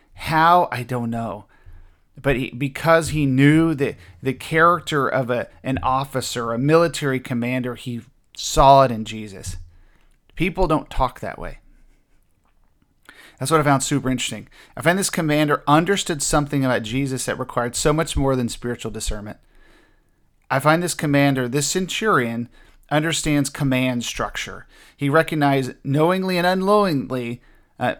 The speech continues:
he recognized knowingly or unknowingly a commander of armies before him. Jesus is clearly the commander of the Lord's armies.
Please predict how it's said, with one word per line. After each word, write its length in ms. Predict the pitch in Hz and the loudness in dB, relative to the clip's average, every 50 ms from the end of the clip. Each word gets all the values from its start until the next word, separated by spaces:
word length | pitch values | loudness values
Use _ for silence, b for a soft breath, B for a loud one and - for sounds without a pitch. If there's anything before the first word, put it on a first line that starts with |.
| - - _ b b b | -8 -20 _ b b b
he 160 | b 170 170 | b -2 2
recognized 760 | 160 165 185 190 190 220 208 175 156 143 131 131 135 135 120 | 4 6 6 6 4 0 -2 0 2 4 4 4 2 0 0
knowingly 680 | 131 139 139 147 165 185 208 214 202 196 196 196 190 - - | 0 2 4 4 4 4 2 0 0 0 0 0 0 0 0
or 360 | 175 170 185 214 226 208 - | 4 6 8 8 8 8 6
unknowingly 920 | - 185 190 190 190 185 185 185 185 190 208 220 214 180 139 131 131 135 123 | 4 4 4 4 2 0 0 2 4 4 4 4 4 2 2 0 0 0 -2
a 40 | 123 | -4
commander 640 | - - 147 147 139 143 147 156 160 160 160 156 | -4 -2 0 2 4 4 4 4 2 2 2 2
of 120 | 143 131 - - | 2 2 0 2
armies 440 | 151 147 143 143 139 139 135 117 | 4 6 6 6 6 4 2 0
before 400 | - - 113 - - 120 123 120 | -2 -6 -8 -6 -4 -4 -4 -4
him. 220 | 104 101 95 - - - b b b b b b b b b b | -4 -6 -12 -14 -16 -20 b b b b b b b b b b
Jesus 460 | 113 120 170 190 190 196 185 - - | -2 0 0 0 0 -2 -2 -4 -4
is 80 | 143 | -6
clearly 300 | - - - 175 175 175 | -6 -4 -2 0 2 2
the 80 | 160 143 | 2 0
commander 480 | - - 139 135 135 143 151 165 165 170 | -2 0 0 2 4 4 4 2 2 0
of 80 | 151 | 0
the 60 | 143 135 | 0 0
Lord's 240 | 131 127 123 117 123 | 0 0 -2 0 0
armies. 500 | 123 120 117 113 107 98 95 104 - | -2 -2 -2 -4 -8 -10 -12 -12 -14